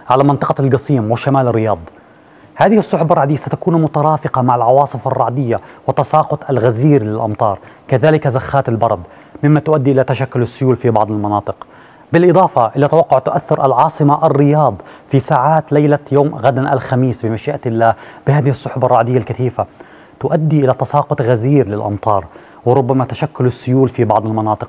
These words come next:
وفي بعض أنحاء أحياء العاصمة بمشيئة الله. وأيضا يستمر تطور هذه السحب الرعدية في المنطقة الشرقية وسواحل الخليج العربي. بالإضافة لهذه الأمطار الرعدية الغزيرة، يتوقع أن تتطور عواصف رملية قد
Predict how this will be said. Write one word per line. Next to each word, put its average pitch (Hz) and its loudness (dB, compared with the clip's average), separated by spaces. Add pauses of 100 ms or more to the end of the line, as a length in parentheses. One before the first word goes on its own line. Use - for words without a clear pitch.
وفي 120 -2
بعض 135 0
أنحاء 143 0 (300)
أحياء 127 0
العاصمة 101 -2 (380)
بمشيئة 117 -2
الله. 98 -6 (800)
وأيضا 185 4
يستمر 165 2
تطور 151 2
هذه 143 0
السحب - -4
الرعدية 131 2
في 135 -2
المنطقة 131 -2
الشرقية 135 -2
وسواحل 120 0
الخليج 110 -4 (320)
العربي. 107 0 (600)
بالإضافة 175 4
لهذه 156 0
الأمطار 147 2
الرعدية 127 2
الغزيرة، 117 0 (320)
يتوقع 139 2
أن 160 4
تتطور 143 2
عواصف 123 0
رملية 120 0
قد 120 -6